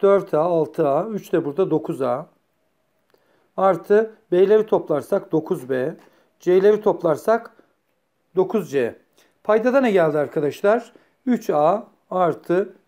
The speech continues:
üç B artı üç C. Burayı dokuz parantezine, aşağıyı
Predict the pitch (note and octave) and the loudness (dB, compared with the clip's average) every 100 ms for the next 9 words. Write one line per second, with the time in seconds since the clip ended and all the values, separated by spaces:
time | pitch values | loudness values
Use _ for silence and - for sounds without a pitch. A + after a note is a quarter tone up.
0 | - F#3+ - - C#3+ C#3 E3 _ _ - | -12 -10 -10 -6 -4 -4 -8 _ _ -4
1 | E3+ E3 - F#3+ G#3 G#3+ - F#3+ - - | -2 -2 -2 -2 -2 -4 -12 -10 -10 -10
2 | C#3 A#2 - _ _ _ _ B3+ B3+ B3+ | -8 -8 -12 _ _ _ _ -2 2 2
3 | B3+ - A#3 B3 A#3 G3+ E3+ D#3 C#3 G3 | 0 -2 -4 -4 0 0 0 -4 -8 -4
4 | F#3+ - G3+ G#3 G#3+ | -4 0 2 2 0